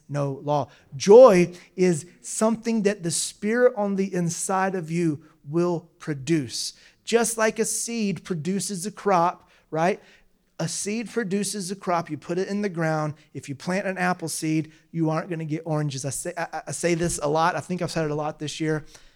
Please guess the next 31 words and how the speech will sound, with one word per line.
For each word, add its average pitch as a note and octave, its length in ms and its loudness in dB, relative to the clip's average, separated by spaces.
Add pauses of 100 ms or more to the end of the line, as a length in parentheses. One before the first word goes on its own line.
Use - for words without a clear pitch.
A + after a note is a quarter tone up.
(160)
but D3 120 0
I, D#3 140 0
you E3+ 100 2
don't E3+ 120 4
have E3 80 0
to E3 80 -6
tell F#3 280 4
me D#3+ 300 -2 (220)
what F3 180 -2
seeds F3+ 400 -2
you D#3+ 80 -2
planted D#3+ 320 -2
in D#3 100 0
your D3+ 120 0
garden. D3 560 -4 (280)
I D3 80 -6
can C#3+ 140 -4
walk D#3+ 300 0
around F3 260 -2
your E3+ 80 0
garden. D#3 400 -2
I C#3+ 60 -4
can C#3+ 160 -6
see - 260 -2
what D#3 180 -2
you D3+ 60 -6
planted. C#3 480 -6
If A2 80 -14
you C3+ 120 -4
have C3+ 180 -2
apples, F3 500 -2